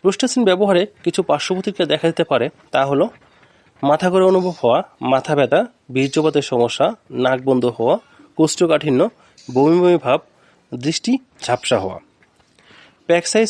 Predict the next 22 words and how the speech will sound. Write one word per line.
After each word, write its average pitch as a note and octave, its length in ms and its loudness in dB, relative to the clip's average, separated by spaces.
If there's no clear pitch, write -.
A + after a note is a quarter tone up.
ও C3+ 80 2
দাম। B2+ 140 2
প্রোস্টাসিন G3 500 0
ত্রিশ G#3+ 280 -2
পিসে F#3 260 0
এক F#3 240 2
বক্স D#3+ 220 0
ট্যাবলেট D#3 340 0
হয়ে C3+ 120 2
থাকে C3+ 280 -2
এবং C#3 220 -2
প্রতি G3+ 240 -2
পাতায় G3+ 340 0
দশ C#3+ 320 -2
পিস D3+ 220 -8
ট্যাবলেট C#3 300 0
থাকে C#3+ 240 0
এবং C3 160 -4
এক F#3+ 140 -2
পিসের F#3 200 -4
সর্বোচ্চ E3 480 -4
দাম F3 200 2